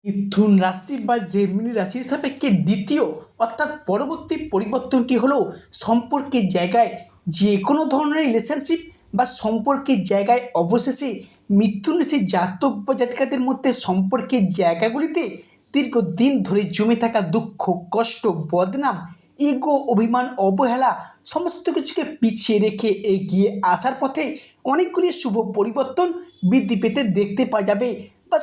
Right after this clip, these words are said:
সম্পর্কের ক্ষেত্রে থাকছে সুপ্রশস্ততা বা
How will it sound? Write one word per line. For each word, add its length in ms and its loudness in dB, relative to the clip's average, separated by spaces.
সম্পর্কের 640 -2
ক্ষেত্রে 420 0
থাকছে 400 -2
সুপ্রশস্ততা 1080 0
বা 120 2